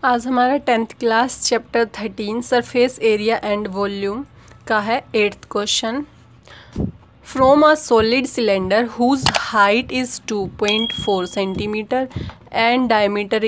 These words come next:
is one point four centimeter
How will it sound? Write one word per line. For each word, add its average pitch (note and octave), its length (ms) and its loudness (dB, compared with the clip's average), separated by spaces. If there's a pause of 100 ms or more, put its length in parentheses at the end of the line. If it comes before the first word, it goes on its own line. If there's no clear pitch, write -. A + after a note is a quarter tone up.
is B3+ 200 -4 (400)
one G3+ 300 2
point B3+ 340 0 (480)
four A3+ 160 6 (160)
centimeter G3 720 -2